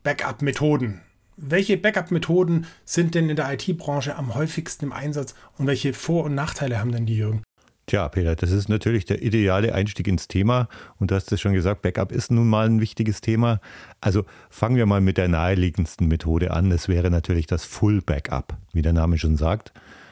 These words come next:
Speaker 2: ein Voll-Backup, also eine komplette Datensicherung. Vermutlich verstehen die meisten Leute unter Backup eben ein Full Backup.
Speaker 1: Mhm.
Speaker 2: Der Vorteil, den man davon hat,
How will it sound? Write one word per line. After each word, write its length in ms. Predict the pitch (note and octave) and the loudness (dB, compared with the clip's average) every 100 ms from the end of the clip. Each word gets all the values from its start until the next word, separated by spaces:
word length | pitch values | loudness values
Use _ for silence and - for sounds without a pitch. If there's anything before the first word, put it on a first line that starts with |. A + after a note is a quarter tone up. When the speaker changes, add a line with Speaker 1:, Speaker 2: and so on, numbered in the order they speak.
| _ | _
Speaker 2:
ein 160 | - D#2+ | -2 -2
Voll-Backup, 840 | - - F#2+ A2 G2+ - G#2+ - | -2 0 0 0 -2 0 -2 -2
also 220 | F2 E2+ F#2 | -2 0 0
eine 180 | F2+ | 0
komplette 480 | E2 E2+ D2+ F2 G2+ | 0 -2 0 0 0
Datensicherung. 880 | E2+ D2+ D#2 D2+ - D2 D#2 D#2+ C#2+ - _ _ _ _ | 0 -2 0 -2 0 0 0 2 0 -4 _ _ _ _
Vermutlich 380 | - E2+ G#2+ G2+ | 0 2 2 2
verstehen 400 | F#2 - F#2+ G2 | -2 0 0 2
die 80 | F2+ | 2
meisten 460 | D#2+ E2+ F#2 G2 | 2 2 0 0
Leute 260 | D#2+ E2+ E2+ | 2 2 0
unter 240 | E2 E2 | 0 0
Backup 540 | D#2 - E2+ D2 G#2 - | -2 -2 -2 0 -2 -2
eben 260 | - F2 | -2 -2
ein 280 | F#2+ F2 F2+ D2 | 0 2 0 -2
Full 320 | - - F#2 | -4 0 0
Backup. 540 | - D2 C#2+ C2+ - - | 0 -2 -4 -4 -8 -6
Speaker 1:
Mhm. 260 | A#2+ A2+ - - | -4 -4 -8 -6
Speaker 2:
Der 100 | - | -2
Vorteil, 400 | - F#2 G2+ G#2+ | 0 0 2 2
den 140 | G2+ | 2
man 140 | G2+ G2 | 2 2
davon 320 | F#2+ - F#2+ | 2 2 2
hat, 280 | G2+ - | 2 -2